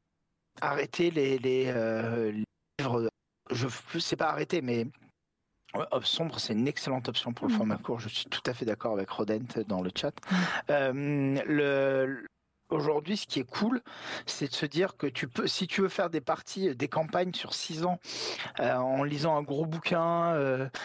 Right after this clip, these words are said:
Speaker 1: et en, et en, avec des gros livres de règles et des gros livres de campagne, tu peux. Mais c'est aussi cool de se dire que le mec qui commence,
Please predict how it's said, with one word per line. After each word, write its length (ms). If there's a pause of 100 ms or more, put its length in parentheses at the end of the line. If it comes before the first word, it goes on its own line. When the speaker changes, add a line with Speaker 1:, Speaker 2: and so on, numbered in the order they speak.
(220)
Speaker 1:
et 200
en, 280
et 220
en, 300
avec 340
des 180
gros 300
livres 200
de 100
règles 400
et 20
des 100
gros 220
livres 160
de 100
campagne, 360
tu 120
peux. 200 (460)
Mais 380
c'est 160
aussi 240
cool 220
de 120
se 100
dire 280
que 120
le 360
mec 260
qui 160
commence, 480